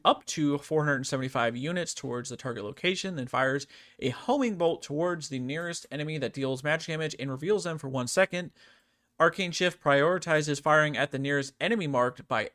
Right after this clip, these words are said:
Essence Flux. Uh, the target does not have to be visible to be hit with this ability. Arcane Shift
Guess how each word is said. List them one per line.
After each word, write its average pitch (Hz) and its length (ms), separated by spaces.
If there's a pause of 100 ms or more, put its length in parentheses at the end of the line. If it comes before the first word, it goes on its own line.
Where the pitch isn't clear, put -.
(100)
Essence 170 440
Flux. - 480 (600)
Uh, 143 180
the 143 80
target 202 540 (100)
does 135 160
not 165 220
have 170 200
to 170 80
be 160 140
visible 151 500
to 135 160
be 135 180
hit - 300
with 143 120
this 147 140
ability. 135 380
Arcane 147 360
Shift 147 340